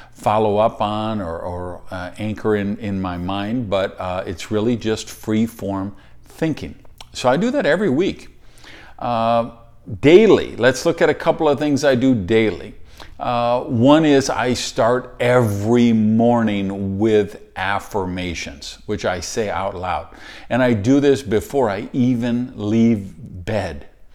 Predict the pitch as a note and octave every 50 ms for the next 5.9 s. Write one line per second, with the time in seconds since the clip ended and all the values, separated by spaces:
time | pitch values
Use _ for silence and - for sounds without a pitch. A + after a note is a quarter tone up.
0 | - - - - - - - - - - - - - D3 B2+ A#2+ - - G#2+ G#2+
1 | G#2+ G#2+ G#2+ G2+ F#2+ A2 G#2 - - G2+ G#2+ G#2+ G#2+ G#2+ G#2 F#2+ - B2 B2+ C#3
2 | C#3 B2+ A2+ G#2 G2+ F2+ - A#2+ G#2+ G#2 - G2+ G2+ G#2 G2 E2+ - - - B2
3 | B2+ B2 A2 G2+ F2 D#2+ D#2 - - - - B2 C3 B2+ A#2 F#2+ - - - F2+
4 | D#2 C#2+ - - - - - G#2+ B2+ B2 - - - G#2+ F2+ F2 E2+ E2 D#2+ E2
5 | D#2+ - A2+ A2 A2+ A#2 G#2 F2+ E2+ E2 G2 A2+ A#2+ A#2+ G#2+ D2+ - -